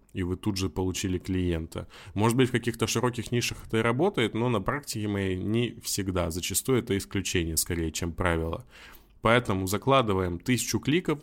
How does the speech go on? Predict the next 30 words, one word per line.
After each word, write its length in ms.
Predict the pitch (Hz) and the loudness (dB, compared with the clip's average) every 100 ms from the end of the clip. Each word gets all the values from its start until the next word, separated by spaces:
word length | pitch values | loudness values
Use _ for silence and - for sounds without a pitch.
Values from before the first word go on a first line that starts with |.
| - | -6
закладываем 720 | 95 190 - 113 98 92 90 | -6 -4 2 2 2 -2 -2
три, 420 | 85 110 113 95 - | -2 -2 0 -2 -4
э, 260 | 87 87 85 | -4 -4 -2
C 280 | - 98 92 | -2 -2 -2
A 40 | |
C, 400 | - - 165 180 - | 0 2 2 0 -4
то 80 | 113 | -2
есть 180 | 107 - | -2 -2
то, 140 | 120 | -2
сколько 320 | - 110 98 | -2 -4 -2
нам 160 | 107 101 | -2 -2
приносит 400 | 104 104 98 92 | -2 -4 -4 -6
человек 420 | - 98 98 95 | -2 0 0 0
денег, 440 | 92 92 87 87 - - - - | 0 0 0 -4 -12 -20 -20 -8
и 220 | 131 143 | 0 2
вместе 460 | 131 110 127 123 101 | 2 2 2 0 0
вот 160 | 98 98 | 0 0
миксуем 480 | 101 - 120 110 | -2 0 2 2
такую 340 | 92 87 95 95 | 0 -2 2 2
общую 300 | 92 - 92 | 0 -2 -4
штуку 500 | - 190 202 131 113 | -2 0 2 0 0
и 340 | - 139 135 - - - - | 2 2 0 -4 -20 -10 -2
учимся 440 | 123 123 104 98 | 0 0 0 0
объективно 480 | 92 92 - 120 101 | -2 -4 -2 0 0
оценивать. 560 | 87 - 87 85 82 | 0 0 0 -2 -4
Когда 320 | - 104 113 147 | -4 -2 0 2
мы 120 | 120 | 2
всё 180 | - 113 | 2 0
это 160 | 95 | 0
прошли, 560 | 87 95 - 104 117 | -2 -2 -2 0 0